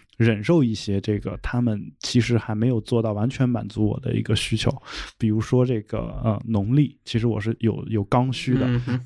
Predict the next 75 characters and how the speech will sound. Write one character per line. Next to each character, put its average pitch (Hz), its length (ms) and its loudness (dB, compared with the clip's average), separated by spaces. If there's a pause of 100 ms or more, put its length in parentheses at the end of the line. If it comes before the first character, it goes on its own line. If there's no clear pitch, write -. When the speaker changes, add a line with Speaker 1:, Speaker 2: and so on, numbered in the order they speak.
Speaker 1:
我 107 120 0
其 - 140 2
实 151 60 4
并 151 180 4
不 131 100 4
是 127 60 -4
想 104 160 -4
看 123 240 0
节 107 180 0
日， 120 160 0
Speaker 2:
嗯。 101 40 -4
Speaker 1:
而 107 100 0
是 117 280 0
我 90 380 -4 (100)
家 139 200 -2
里 131 140 2
面 110 160 0
其 113 160 -8
实 113 60 -2
都 127 140 0
是 120 140 -2
过 120 260 4
农 107 240 0
历 123 80 2
生 123 240 -2
日 127 140 0
的， 110 80 -4
我 110 140 -2
得 110 200 0 (320)
知 - 140 -6
道 117 300 0
哪 110 120 2
一 98 120 0
天 113 320 0 (340)
他 - 140 -2
们 104 80 0
过 113 120 2
生 110 240 0
日， 104 140 -6
对 117 80 -4
吧？ 110 160 -6 (340)
这 127 140 -2
个， 107 340 -2
这 131 140 2
个 110 180 0 (280)
重 110 180 -2
复 127 140 2
提 - 160 -2
醒 107 160 -4
还 98 100 -4
是 95 160 -6
很 98 160 -2
重 110 160 0
要 101 140 -4
的， - 80 -10
Speaker 2:
嗯。 110 60 -8
Speaker 1:
但 117 160 0
它 - 180 -4
这 117 120 2
个 104 100 0
软 101 140 -6
件 104 160 -2
不 107 120 0
支 113 160 -2
持， - 280 -4 (360)
所 - 120 -4
以 113 60 2
我 101 80 0
还 104 180 -4
是 117 80 -2
得 113 140 -4
配 - 220 4
合 - 220 -2
着， 110 260 -4
呃 107 240 0